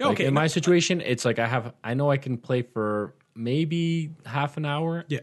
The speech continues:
Speaker 1: and then if I play extra, that's just a bonus. I don't like getting into a story game if I'm only gonna play for, like, half
Speaker 2: You
Speaker 1: an
Speaker 2: don't
Speaker 1: hour.
Speaker 2: wanna put in the focus.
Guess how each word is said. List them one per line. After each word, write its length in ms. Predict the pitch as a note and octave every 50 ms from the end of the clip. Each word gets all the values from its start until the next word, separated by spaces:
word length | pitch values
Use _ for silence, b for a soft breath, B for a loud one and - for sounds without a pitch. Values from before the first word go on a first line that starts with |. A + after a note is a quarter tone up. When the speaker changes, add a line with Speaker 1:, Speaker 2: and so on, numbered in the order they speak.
| - -
Speaker 1:
and 140 | B2 B2+
then 80 | C3+ C3+
if 120 | C#3 C3+ -
I 80 | B2
play 240 | - - - B2+ A2+
extra, 340 | F#2+ A#2 A#2+ A#2 - - C3
that's 200 | A2+ A2 G#2+ -
just 120 | G#2+ G2 -
a 100 | - - -
bonus. 420 | - G2+ A2 G#2+ F#2+ E2 - - - _ _ _ _ _ _ _ _ _ _ _ _ -
I 100 | B2+ C3
don't 120 | D3 F3+ E3
like 160 | D#3+ D#3 C#3
getting 180 | D#3 C#3 C3+ C3
into 200 | B2 A#2+ - A2+
a 40 |
story 300 | G2+ - - A2 G#2+ G#2+
game 160 | G2+ G#2 G#2 G2
if 120 | F#2+ -
I'm 120 | G2 G2
only 180 | G2+ G#2 G#2 G2+
gonna 120 | G2 F#2+
play 160 | F#2+ - F#2+ F2+
for, 100 | - -
like, 100 | - G2
half 180 | G2 E2 -
Speaker 2:
You 60 | D3+ D#3
Speaker 1:
an 40 | C#3+
Speaker 2:
don't 80 | D3+ C#3
Speaker 1:
hour. 40 |
Speaker 2:
wanna 140 | C#3+ D3 D3 C#3
put 120 | - C#3
in 80 | C3 B2+
the 60 | C#3+
focus. 480 | C#3 - A#3 A#3 - - - - -